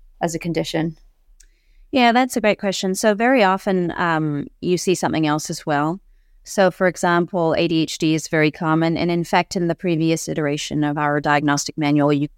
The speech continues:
Speaker 2: if you diagnosed autism, you could not also diagnose A D H D because it was understood that they essentially go hand in hand. They were considered to be that closely linked.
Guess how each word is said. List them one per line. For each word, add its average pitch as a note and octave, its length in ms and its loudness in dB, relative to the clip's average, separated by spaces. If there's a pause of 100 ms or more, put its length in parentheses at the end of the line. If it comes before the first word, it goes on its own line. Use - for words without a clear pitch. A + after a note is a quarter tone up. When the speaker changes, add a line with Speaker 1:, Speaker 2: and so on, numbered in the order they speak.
(220)
Speaker 2:
if - 160 -8
you E3 60 0
diagnosed C#3+ 560 2
autism, D3 500 -2 (300)
you E3 100 2
could F#3+ 220 -2
not D#3 200 4 (260)
also F3+ 260 0
diagnose D3 420 2
A C#3+ 80 2
D C#3+ 140 -2
H - 160 -8
D C#3+ 180 2
because C#3+ 540 -2
it D3 100 0
was - 320 -4 (140)
understood D#3 460 0
that B2 120 -4
they C3 160 2
essentially C3 340 -4
go C3 140 0
hand D3 240 0
in C#3+ 100 -4
hand. C#3 380 -2
They C#3 120 -2
were - 100 -6
considered - 400 -6
to - 80 -12
be D3 100 0
that C3+ 300 2
closely C#3+ 360 -2
linked. C3+ 440 -2